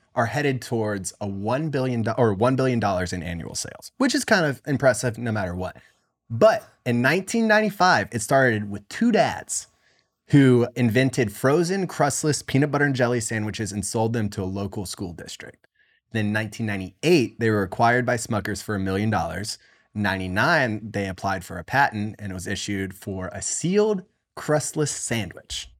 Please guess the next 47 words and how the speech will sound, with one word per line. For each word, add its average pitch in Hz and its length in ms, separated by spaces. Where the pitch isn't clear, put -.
And 101 220
then 101 340
sales 101 400
hit 107 160
thirty 101 220
million 104 320
in 87 100
two 98 120
thousand 87 260
four. 131 360
In 107 120
two 123 120
thousand 101 380
eight, 147 440
when 107 200
all 135 180
bad 107 300
things 95 220
happened, 110 540
uh, 98 320
the 110 180
U 113 140
S 107 120
Patent 127 380
Office 98 380
rescinds 95 560
the 90 120
patent 101 380
for 90 480
a 95 60
sealed 135 500
crustless 120 720
sandwich. - 520
I 131 80
take 226 220
that, 220 320
I 139 80
take 202 260
back 131 260
what 120 120
I - 20
said 110 200
in 98 60
two 90 60
thousand 92 300
and 73 80
eight. 87 140